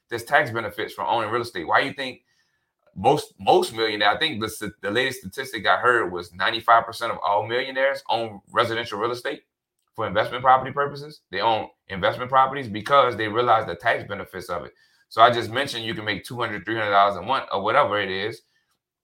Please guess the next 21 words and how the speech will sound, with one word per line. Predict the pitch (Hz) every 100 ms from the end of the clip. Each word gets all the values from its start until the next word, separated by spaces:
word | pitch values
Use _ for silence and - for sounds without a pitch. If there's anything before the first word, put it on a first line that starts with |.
| - - - -
per | 120 131
property, | 185 180 110 113
whatever | 107 117 120
your | 123
guidelines | 123 127 123 120 110
is | 113 113
and | 107
your | 98
threshold | 120 123 107 107 104
for | 92 - 90
when | 98
you're | 101
doing | 104 110
your | 110
homework. | 139 123 107 - - _ _ _ -
But | 87
whatever | 101 117
you | 123 120
make | 123 -
per | 101
month, | 143 151